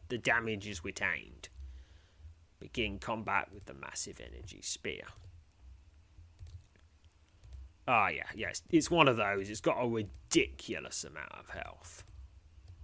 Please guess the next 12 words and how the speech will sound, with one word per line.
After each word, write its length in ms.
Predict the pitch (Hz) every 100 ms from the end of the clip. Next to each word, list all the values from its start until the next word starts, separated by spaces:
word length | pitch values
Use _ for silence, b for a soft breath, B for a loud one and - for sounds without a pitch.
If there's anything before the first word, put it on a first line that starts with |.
| - - - - - - - - - - -
Not 260 | - - -
that 200 | 131 -
ridiculous, 500 | - - - 82 -
but 220 | - -
it's 160 | 101
a 60 | 113
lot. 420 | 107 107 98 - - -
It's 160 | -
a 60 | 135
lot 340 | 147 156 76
of 60 | -
health. 520 | - - - - -